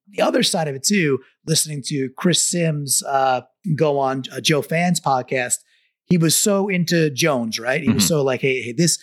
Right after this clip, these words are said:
Speaker 1: and saying that he's, he is ready to go right now. That to me is actually getting,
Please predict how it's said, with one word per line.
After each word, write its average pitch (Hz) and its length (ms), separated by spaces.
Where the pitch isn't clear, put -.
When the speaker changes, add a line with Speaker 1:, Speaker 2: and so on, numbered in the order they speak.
Speaker 1:
and 170 240
saying 156 260
that 135 120
he's, 190 300
he 240 520
is 170 420
ready 160 460
to 165 100
go 147 320
right 135 360
now. 123 380
That 185 340
to 190 100
me 190 220
is 143 100
actually 160 340
getting, 143 400